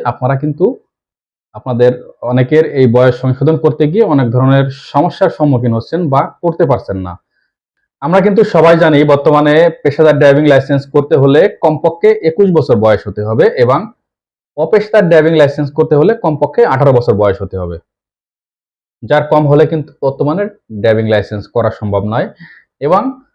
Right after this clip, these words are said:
অবশ্যই এনআইডি কার্ড থাকতে হবে।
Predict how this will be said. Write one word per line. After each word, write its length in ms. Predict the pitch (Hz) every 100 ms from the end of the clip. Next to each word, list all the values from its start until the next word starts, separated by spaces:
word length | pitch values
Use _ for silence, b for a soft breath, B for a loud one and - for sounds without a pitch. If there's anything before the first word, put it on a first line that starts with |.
| _ _ _
অবশ্যই 540 | 170 208 214 - 240 269
এনআইডি 400 | 151 143 139 139 143
কার্ড 300 | 131 165 233 - _ _ _ _ _ -
থাকতে 240 | 131 123
হবে। 240 | 110 117